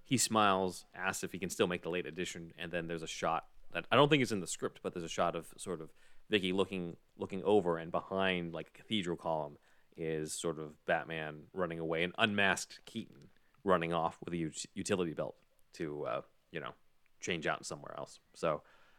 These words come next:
um, that was awesome. Uh, but yeah, it is kinda weird, right, that he doesn't <laughs> remember.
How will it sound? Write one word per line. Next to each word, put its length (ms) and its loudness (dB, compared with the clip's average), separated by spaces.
um, 280 -6
that 120 6
was 120 2
awesome. 340 2
Uh, 200 -2
but 140 0
yeah, 180 8
it 180 0
is 160 0
kinda 240 2
weird, 320 0
right, 220 4
that 80 -2
he 80 0
doesn't 240 -2
<laughs> 0 -
remember. 420 -2